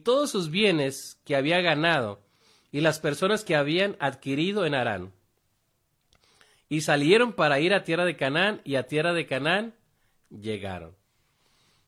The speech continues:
Mis hermanos, ese lugar de Harán, es cierto, quizás fue un tiempo que tenían que pasar,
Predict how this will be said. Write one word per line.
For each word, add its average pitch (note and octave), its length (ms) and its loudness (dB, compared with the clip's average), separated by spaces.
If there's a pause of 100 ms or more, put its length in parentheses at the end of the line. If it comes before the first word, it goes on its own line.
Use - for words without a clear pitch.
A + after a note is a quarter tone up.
Mis A#2 140 -12
hermanos, D3+ 480 -2 (1120)
ese E3 380 -2
lugar E3 500 0
de C#3 100 -2
Harán, C3+ 480 -2
es F#3 160 -10
cierto, G#3 320 -4
quizás E3 320 -6
fue F#3+ 220 -2
un F#3 140 -6
tiempo F3+ 600 -6 (200)
que C#3 140 -6
tenían F#3 380 -4
que F3+ 120 -6
pasar, F#2+ 500 -6